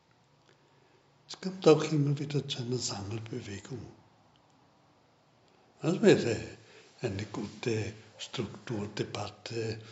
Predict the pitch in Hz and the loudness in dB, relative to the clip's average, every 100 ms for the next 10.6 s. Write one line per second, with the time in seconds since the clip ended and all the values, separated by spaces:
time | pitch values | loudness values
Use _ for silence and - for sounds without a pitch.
0 | - - - 131 110 120 110 120 107 123 | -20 -20 -6 -4 0 -2 0 -2 -2 -4
1 | 107 107 110 107 101 107 - 104 113 113 | -4 -4 -4 -4 -6 -8 -8 -8 -6 -2
2 | 113 113 117 107 101 101 135 - 113 98 | -2 -2 -4 -6 -10 -10 -10 -6 -6 -6
3 | - - - 101 - - - - - _ | -10 -14 -10 -12 -12 -16 -18 -20 -20 _
4 | - - - _ _ _ 262 254 - - | -20 -20 -20 _ _ _ -20 -20 -20 -20
5 | - _ - - - - _ _ _ - | -20 _ -20 -20 -20 -20 _ _ _ -20
6 | - 143 147 135 120 113 - 127 104 113 | -4 -2 4 2 2 -4 0 0 0 -4
7 | - 135 160 165 - - - - - - | -4 0 0 0 -4 -10 -18 -18 -20 -20
8 | - - - - 127 110 107 107 104 - | -20 -20 -20 -20 -16 -10 -6 -6 -6 -4
9 | - 156 - - - 220 214 - 113 - | 0 0 0 -4 2 2 4 2 0 0
10 | - 113 - - 147 117 | -4 -6 -6 2 4 4